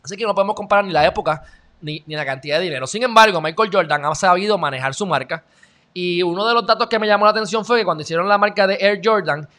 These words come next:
ellos fir-, él firmó por par de millones de pesos. Y ellos, ellos entendían que iban a, a, que iban a, a vender, este, ¿cómo era? Iban a vender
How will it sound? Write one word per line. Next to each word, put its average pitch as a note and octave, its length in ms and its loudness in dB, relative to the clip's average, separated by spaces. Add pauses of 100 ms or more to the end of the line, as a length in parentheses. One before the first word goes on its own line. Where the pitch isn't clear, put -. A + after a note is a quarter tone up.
(140)
ellos D#3+ 260 -2
fir-, G#3 140 0
él D#3 140 -6
firmó F#3+ 260 2
por G3 120 2
par F3+ 160 4
de F#3+ 80 -2
millones G3+ 260 -4
de A3 80 -2
pesos. F3 340 -2 (460)
Y F3 160 -2
ellos, F#3+ 320 4
ellos E3+ 240 -2
entendían G3 920 -4 (320)
que E3 120 -4
iban E3+ 240 2
a, F#3+ 80 6 (120)
a, D3 840 4 (320)
que D3+ 140 -8
iban D#3 300 2
a, F3+ 500 2
a D#3+ 140 2
vender, E3 640 0 (360)
este, B2 1300 -6
¿cómo F3 260 -4
era? G#3 220 4
Iban D#3+ 200 0
a F#3 60 2
vender G3+ 580 -2